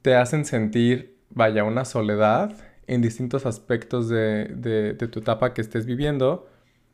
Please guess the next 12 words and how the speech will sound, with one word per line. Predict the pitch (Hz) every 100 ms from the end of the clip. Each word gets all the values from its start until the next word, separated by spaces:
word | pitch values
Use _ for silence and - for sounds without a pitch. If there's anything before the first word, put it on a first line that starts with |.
| _ _ _ -
Particularmente | 113 107 113 110 117 120 117 117 117 123
a | - -
mí | 104
me, | 110 113 113
me | - 104 104 104 104
sucede | 104 117 123 117
también | 113 110 107
en | 113
la, | 113
en | 113 110
estas | 110 110 120 -
fechas | 139 139 123 113 139 -